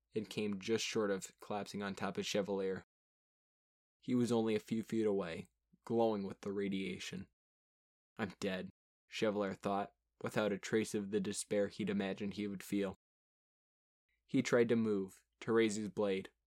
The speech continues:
only to find his armor refusing to cooperate.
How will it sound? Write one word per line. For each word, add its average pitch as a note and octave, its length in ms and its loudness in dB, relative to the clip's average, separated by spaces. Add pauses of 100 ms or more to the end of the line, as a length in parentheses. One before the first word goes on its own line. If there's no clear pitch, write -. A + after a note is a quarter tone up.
(140)
only A#2 220 2
to G#2 100 -2
find G#2+ 260 0
his G2 120 0 (120)
armor A2+ 320 0
refusing G#2 480 -2
to F#2+ 60 -10
cooperate. G2+ 640 -2